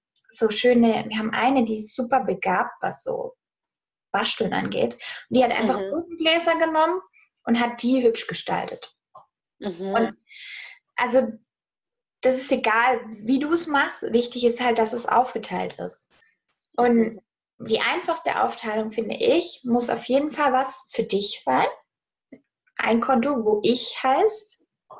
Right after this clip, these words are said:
Speaker 1: Dann
Speaker 2: Mhm.
Speaker 1: ein Konto, wo andere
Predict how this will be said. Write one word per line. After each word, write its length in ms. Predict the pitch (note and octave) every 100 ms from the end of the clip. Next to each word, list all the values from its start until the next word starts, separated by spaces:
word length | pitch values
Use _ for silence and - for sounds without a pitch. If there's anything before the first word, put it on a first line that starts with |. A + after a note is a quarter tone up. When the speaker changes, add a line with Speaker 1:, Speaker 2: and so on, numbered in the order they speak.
| - _ _ _ _ - - _ _ _ _ _ -
Speaker 1:
Dann 380 | D#3+ A#3+ C#4 E4+
Speaker 2:
Mhm. 80 | - -
Speaker 1:
ein 260 | A#3 A3+ C#4+
Konto, 500 | D4 C4+ B3+ C#4+ G#3
wo 300 | G#3 - _ _
andere 640 | F#3+ G#3+ B3+ D4 D#4+ E4+